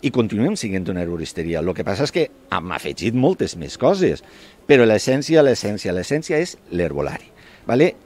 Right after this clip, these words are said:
L'assessorament tècnic de qualsevol problemeta que puguen tindre, tant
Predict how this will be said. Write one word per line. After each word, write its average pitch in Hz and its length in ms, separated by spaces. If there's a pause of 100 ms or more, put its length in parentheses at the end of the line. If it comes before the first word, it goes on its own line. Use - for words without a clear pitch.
L'assessorament 98 880
tècnic 160 400 (640)
de 117 240
qualsevol 110 480
problemeta 139 560
que 107 160
puguen 127 400
tindre, 73 460 (480)
tant 113 220